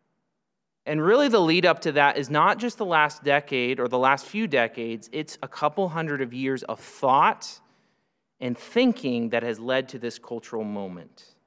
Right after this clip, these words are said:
You see,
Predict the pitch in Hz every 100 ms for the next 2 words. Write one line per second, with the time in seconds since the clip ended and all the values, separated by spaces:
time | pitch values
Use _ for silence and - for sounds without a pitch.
0 | _ _ _ _ _ _ _ _ _ _
1 | _ _ _ _ _ _ 160 147 185 180
2 | 165 156 -